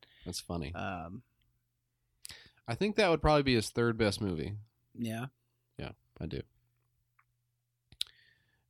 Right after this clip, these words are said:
Speaker 1: And I think I'm gonna give it a runtime about a hundred and twenty-eight minutes. Does that sound right?
Speaker 2: <laughs>
Speaker 1: Hard R.
Speaker 2: Yeah.
Speaker 1: Hard R.
Speaker 2: Yeah.
Speaker 1: All right. Uh, so here's mine. Adam Sandler, uh, stars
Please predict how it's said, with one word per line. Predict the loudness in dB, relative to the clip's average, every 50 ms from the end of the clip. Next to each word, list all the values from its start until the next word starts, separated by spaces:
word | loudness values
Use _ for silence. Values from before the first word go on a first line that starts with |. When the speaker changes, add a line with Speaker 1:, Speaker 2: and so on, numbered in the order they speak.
| _ -4
Speaker 1:
And | -2 0
I |
think | 2 2 2 2
I'm | 2
gonna | 2 2
give | 2 2
it | 2
a | 4
runtime | 2 2 2 2 2 2 2 2 2
about | 0 0 0 0
a | 0
hundred | 0 -2 -2 -2 -2
and | -4 -4
twenty-eight | -4 -4 -4 -2 -4 -4 -6
minutes. | -6 -6 -8 -8 -8 -8 -8
Does | -8 -6 -6
that | -6
sound | -6 -4 -4 -4 -4
right? | -4 -6 -8 _ _ -20 -18 -16 -16 -16 -18 -20 -20 -20 -20 -10 -6 -4
Speaker 2:
<laughs> | -4 -4 -6 _ _ _ _
Speaker 1:
Hard | 0 4 6 8 8 8 8
R. | 8 8 6 4 2 0 -6 _ _ _ _
Speaker 2:
Yeah. | -8 -8 -6 -6 -8 -8 -12 _ _
Speaker 1:
Hard | -2 0 0 2 0
R. | 0 -2 -6 -6 -8 _ _ _ _ _ _
Speaker 2:
Yeah. | -2 0 0 0 -2 -4 -8 -18 -20 -20 -20 -20 -20 -20 _ _ _ _ _ _ _ -4 0
Speaker 1:
All | 2
right. | 4 4 2 0 _ _ _ -6 -2
Uh, | 2 2 4 4 4
so | 4 2 2
here's | 4 4 4 4 4
mine. | 4 4 4 4 4 2 0 -2 -2
Adam | -2 0 2 2 2
Sandler, | 2 2 2 4 4 4 4 4 4 4 2 0 -4 -8 _ _ _ _ _ _ _ _ _ _ _ -10 -8
uh, | -8 -6 -6 -4 -4
stars | -4 -2 0 0 2 2 4 4 4 2 2 0 -2 -4 -4